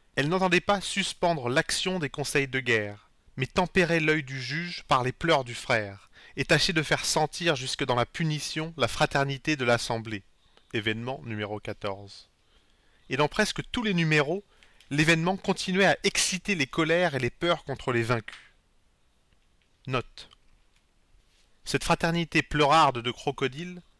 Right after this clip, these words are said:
reprocha à un poète qui ne se dégrada jamais jusqu'à pincer de la guitare philanthropique à Alfred de Musset d'avoir envoyé aux victimes de juin un prix de mille trois cents francs que venait de lui accorder l'Académie. L'événement du vingt-trois août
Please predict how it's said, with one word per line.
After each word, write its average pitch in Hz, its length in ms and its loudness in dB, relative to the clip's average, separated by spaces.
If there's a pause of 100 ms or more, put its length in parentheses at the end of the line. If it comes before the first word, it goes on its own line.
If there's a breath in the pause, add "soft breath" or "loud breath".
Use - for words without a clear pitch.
(220)
reprocha 151 460 0
à 143 140 4
un 127 40 2
poète 151 440 -2
qui 131 100 -8
ne 131 60 -6
se - 200 -8
dégrada 135 520 2
jamais 147 420 2
jusqu'à 123 300 -2
pincer - 400 0
de 120 80 -4
la 113 100 2
guitare 127 340 0
philanthropique - 840 -6 (260 loud breath)
à 110 80 2
Alfred 110 340 -2
de 104 120 -8
Musset 120 400 -10 (720 loud breath)
d'avoir 143 280 6
envoyé 175 380 2
aux 139 80 2
victimes 165 440 -2
de 151 160 0
juin 147 360 0 (160)
un 139 120 0
prix 180 200 -8
de 143 100 -4
mille 151 220 -2
trois - 220 -2
cents 143 200 0
francs 160 380 -4
que 143 80 -2
venait 139 300 2
de 143 80 -6
lui 131 200 -8
accorder 143 420 2
l'Académie. 117 600 -2 (1040)
L'événement 170 560 4
du 127 140 -4
vingt-trois 156 580 2
août - 420 -16